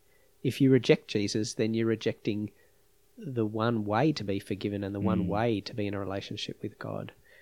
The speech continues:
Speaker 1: Um, so that's, I think, what it comes down to. And, uh, if you're worried about it, I'd encourage you not to be worried about it, but to embrace Jesus as the means for us to be forgiven, and that God freely offers that forgiveness as we've been speaking about today.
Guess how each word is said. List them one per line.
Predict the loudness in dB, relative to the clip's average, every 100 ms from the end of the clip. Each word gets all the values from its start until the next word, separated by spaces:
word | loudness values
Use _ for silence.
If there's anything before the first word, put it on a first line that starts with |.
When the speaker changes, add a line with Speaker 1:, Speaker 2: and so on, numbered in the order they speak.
| _ _ -10
Speaker 1:
Um, | -8 -6 -8 -10 -14 _ -6
so | 0
that's, | 2 2 0
I | -2
think, | -2 0
what | -4
it | -4
comes | -6 -6
down | -6 -6 -4
to. | -6 -8 -10 _ _ _
And, | -8 -6 -6 -8 -12 -8
uh, | -4 -2 -2
if | 4
you're | 6
worried | 8 6 6
about | 4 2
it, | 2
I'd | 0
encourage | 0 2 2 2 0
you | -2 -4 -14 -20 -10
not | 2 4 4 4
to |
be | 0 2
worried | 4 6
about | 4 0 -2
it, | -2 -2 -6 _ -20 -20 -20 -6
but | -2 -2 0
to | 0
embrace | 2 2 4 4 2 0 -4 -6
Jesus | -2 0 0 -2 -6 -6
as | -6
the | -6
means | -6 -4 -6 -6
for | -8
us | -8 -8
to | -8
be | -4 -4 -4 -10 -20 -8
forgiven, | -2 0 0 -2
and | -6
that | -6
God | -2 -2 -2
freely | -2 0 0
offers | -2 -4 -6
that | -6 -10
forgiveness | -8 -6 -6 -6 -6
as | -4
we've | -6 -4
been | -6
speaking | -4 -4 -4 -6
about | -6 -6
today. | -6 -4 -6